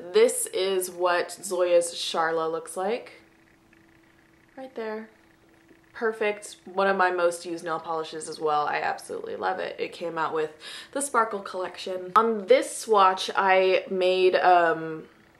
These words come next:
I made sort of a turquoisey color. I started with a light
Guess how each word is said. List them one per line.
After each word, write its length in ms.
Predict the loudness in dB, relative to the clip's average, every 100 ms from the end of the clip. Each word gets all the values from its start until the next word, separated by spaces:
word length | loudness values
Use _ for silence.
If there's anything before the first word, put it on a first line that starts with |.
| 4
I 120 | 6
made 300 | 6 2 0
sort 240 | 2 4 6
of 80 | 4
a 80 |
turquoisey 600 | 2 2 2 2 2 -2
color. 380 | -8 -4 0 0
I 60 | 0
started 380 | 0 2 4 4
with 180 | 2
a 360 | 0 2 2 2 -4 -18 -4
light 400 | 6 6 6